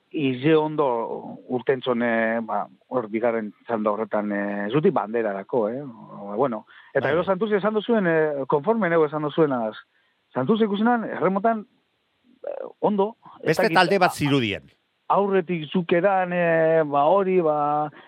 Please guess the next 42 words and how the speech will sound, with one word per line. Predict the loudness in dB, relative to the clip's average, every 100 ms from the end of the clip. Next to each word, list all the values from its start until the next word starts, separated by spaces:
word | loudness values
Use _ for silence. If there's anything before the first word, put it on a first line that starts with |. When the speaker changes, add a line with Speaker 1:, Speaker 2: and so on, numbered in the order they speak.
| -2
Speaker 1:
eta | 0 2
ez | -2 0
tututxon, | 2 2 2 2 2
eh, | 0 0
kaikuk, | 0 -2 -2 0
eh? | 2 2
Speaker 2:
Bai, | 0 0
bai, | 2 2
Speaker 1:
Eta | 2 2
Speaker 2:
bai, | 2 0
bai. | -4 _ -10
Eta | -2 2
ez |
zian | 4 6 6
Speaker 1:
orduan | 8
Speaker 2:
erotu. | 8 6
Speaker 1:
zin, | 2 -2 -14 -20 -20 -20 _ -2
orduan | 0 0 0
zin, | 0 0 -2 -10 -20 _ _ _ _ -2
eh, | 2 4 4 2 2 0 0
ez | 0
teko | 2 2
talde | 2 0
txarra, | -2 -4 0 0 0
eh, | 0 0 -2 -2 -2
<laughs> | -4
Santurtzik, | 0 0 -2 -2
eh? | 2 2
Speaker 2:
Bai, | 0 -6 -8
nik | -4
uste | -4 2
dut, | 2
Speaker 1:
Nitzako | 4 4 6
Speaker 2:
eh, | 6 6
ederki | 6
Speaker 1:
talde | 6 6
Speaker 2:
frogatu | 4 4 4 0
dutela | 0 -4 -4 -6 -14 -10
momentu | -4 -2 0 2
Speaker 1:
oso. | 2
Speaker 2:
puntual | 4 4 4
batzuetan. | 0 -4 -6 -8